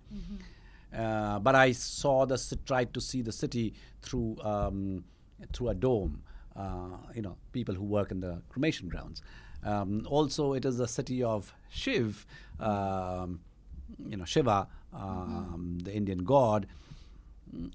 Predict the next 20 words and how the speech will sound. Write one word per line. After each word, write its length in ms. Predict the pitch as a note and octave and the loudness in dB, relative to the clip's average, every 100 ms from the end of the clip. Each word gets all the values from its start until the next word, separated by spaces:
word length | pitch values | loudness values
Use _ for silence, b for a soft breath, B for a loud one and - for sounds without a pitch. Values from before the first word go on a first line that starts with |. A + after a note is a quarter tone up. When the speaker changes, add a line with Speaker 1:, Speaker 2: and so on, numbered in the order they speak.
| - | -10
Speaker 2:
who 320 | - E3+ D3 C3+ - | 4 6 6 2 -6
actually 240 | B2 D3 | -6 -2
spends 320 | C3 - C3+ C3+ | -2 2 2 4
a 40 | |
lot 160 | C3 C3 | 4 2
of 100 | - | 2
time 200 | C3+ C3 | 0 2
in 60 | |
the 60 | A#2+ | 0
cremation 460 | - A#2 C#3+ C3+ | 0 0 0 0
ground. 320 | F#2 D#2+ - - B B B B | -2 -4 -8 -10 B B B B
Speaker 1:
Mm. 60 | B2+ | 2
Speaker 2:
Um, 720 | B2+ B2 B2 A#2+ B2 A#2+ G#2+ - - - - - - - - - - - | 4 6 6 6 6 4 2 -4 -16 -18 -18 -18 -18 -16 -16 -18 -16 -2
and 260 | C3+ A#2 | 2 4
there 180 | A#2 C3+ | 6 8
is 160 | C#3 C3 | 8 6
a 60 | |
tension 460 | B2+ D3 C3+ C3+ B2 | 4 4 4 2 0
out 180 | A2 F#2 | 0 4
there 360 | B2 A2+ F2+ | 6 6 2